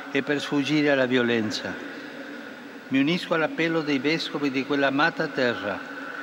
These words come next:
perché la comunità internazionale non si dimentichi della popolazione birmana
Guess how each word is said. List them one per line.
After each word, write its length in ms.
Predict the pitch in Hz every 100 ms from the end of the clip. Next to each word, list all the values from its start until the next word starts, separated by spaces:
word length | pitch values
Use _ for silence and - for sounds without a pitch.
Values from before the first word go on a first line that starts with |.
| - -
perché 380 | 135 120 143 135
la 140 | 135
comunità 500 | - 156 151 143 170
internazionale 1000 | 165 151 143 139 135 135 135 151 151 151 - - - -
non 200 | 139 185
si 180 | 180 175
dimentichi 720 | 156 147 165 147 131 - 117 - - -
della 300 | 120 127 127
popolazione 840 | 165 151 151 139 - 143 143 139
birmana 520 | 127 120 127 127 117